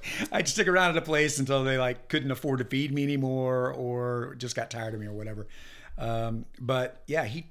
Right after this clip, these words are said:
he just took care of me, and really, he would give me money all the time and, uh, for no reason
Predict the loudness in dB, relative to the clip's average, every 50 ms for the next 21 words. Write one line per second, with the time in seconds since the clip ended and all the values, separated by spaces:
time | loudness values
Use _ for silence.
0 | -16 -16 -12 -10 -8 -6 -4 -4 -4 -4 -4 -4 -4 -4 -2 -2 -2 -4 -4 -6
1 | -10 -12 -10 -10 -8 -8 -6 -4 -4 -4 -4 -6 -6 -4 -4 -4 -4 -4 -4 -2
2 | -2 -2 -2 -2 -2 -2 -4 -4 -4 -6 -6 -6 -6 -6 -4 -4 -6 -6 -6 -4
3 | -4 -4 -6 -6 -8 -10 -14 -18 -20 -20 -20 -20 -20 _ _ -16 -16 -8 -4 0
4 | 2 4 4 6 6 4 4 2 0 -4